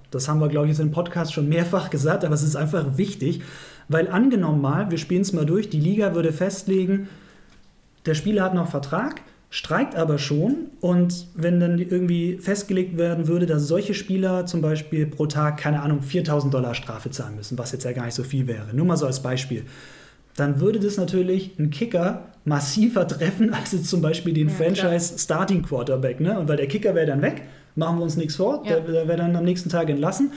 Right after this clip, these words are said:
Speaker 1: Beim Starting-Quarterback eher nicht, der hätte, ja, vielleicht gar nicht so schlechte Chancen, das irgendwie durchzukriegen.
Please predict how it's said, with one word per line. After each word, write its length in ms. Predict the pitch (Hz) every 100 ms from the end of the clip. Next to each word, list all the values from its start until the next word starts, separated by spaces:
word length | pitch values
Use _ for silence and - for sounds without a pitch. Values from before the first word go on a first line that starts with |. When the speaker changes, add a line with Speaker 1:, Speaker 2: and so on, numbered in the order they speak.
| - - -
Speaker 1:
Beim 140 | 170
Starting-Quarterback 920 | 151 160 165 185 180 170 165 151 151 147
eher 140 | 139
nicht, 240 | 180 -
der 80 | 185
hätte, 220 | 175 170 165 - - 185
ja, 140 | 269 349 -
vielleicht 300 | 202 196 196
gar 140 | 185
nicht 120 | 196
so 120 | 175 190
schlechte 320 | 180 175 170
Chancen, 380 | - 160 175 160
das 160 | 160
irgendwie 320 | 170 165 147
durchzukriegen. 840 | 135 127 123 - 135 - 123 160